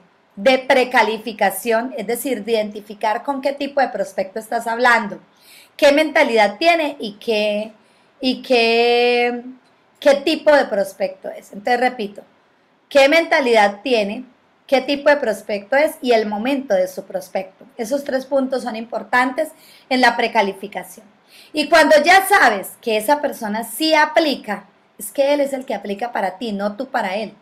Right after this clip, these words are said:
Es él el que está aplicando. Por eso tienes que tener la mentalidad firme. Una vez que te des cuenta que ya aplica, lo mueves al Zoom.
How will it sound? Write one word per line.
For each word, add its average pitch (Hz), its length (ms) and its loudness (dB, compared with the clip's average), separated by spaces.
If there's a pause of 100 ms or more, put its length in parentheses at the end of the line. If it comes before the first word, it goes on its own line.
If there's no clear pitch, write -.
(300)
Es 214 220 -4
él 285 320 4
el 196 80 -12
que 190 80 -14
está 190 140 -12
aplicando. 214 540 -6 (340)
Por - 100 -4
eso 233 180 -4
tienes 247 240 0
que 254 100 -2 (160)
tener 233 220 -4
la 240 100 -2
mentalidad 190 680 -2
firme. 202 380 -2 (1040)
Una 349 180 6 (100)
vez 415 120 2
que - 80 -4
te 330 140 4
des 277 120 4
cuenta 294 380 0
que 254 140 -2
ya 208 140 2
aplica, 294 500 -4 (120)
lo 220 200 -2
mueves 220 420 -2
al 180 160 -10
Zoom. 95 360 -4